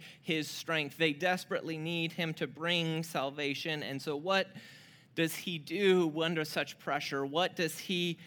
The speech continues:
uh, how does he live with such, uh, lofty expectations on him? He lives a life filled with self-indulgence.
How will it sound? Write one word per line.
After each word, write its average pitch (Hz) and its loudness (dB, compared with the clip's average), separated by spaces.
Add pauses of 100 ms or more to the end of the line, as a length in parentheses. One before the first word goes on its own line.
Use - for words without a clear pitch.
(220)
uh, 156 4
how 180 2
does 180 -2
he 170 -2
live 156 4
with 165 -2
such, - -2 (440)
uh, 147 2
lofty 151 -2 (440)
expectations 143 -4
on - -10
him? - -18 (3500)
He 131 -16
lives 151 -6 (400)
a 135 -4
life 151 -2
filled 147 -6
with 131 -4
self-indulgence. - -8